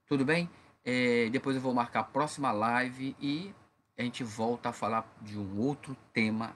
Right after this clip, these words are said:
aí, tá? Se você também tiver alguma sugestão de um tema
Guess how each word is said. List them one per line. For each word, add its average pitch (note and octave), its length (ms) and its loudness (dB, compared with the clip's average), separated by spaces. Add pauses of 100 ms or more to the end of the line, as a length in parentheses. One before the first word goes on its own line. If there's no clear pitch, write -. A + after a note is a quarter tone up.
(120)
aí, G#2 400 -4
tá? A#2+ 180 -2
Se - 120 -14
você G#2+ 180 -8
também A2 260 -2
tiver G#2 280 -6
alguma G#2 340 -2
sugestão B2 800 -4 (960)
de G#2 160 -2
um A#2+ 120 4
tema A2+ 580 0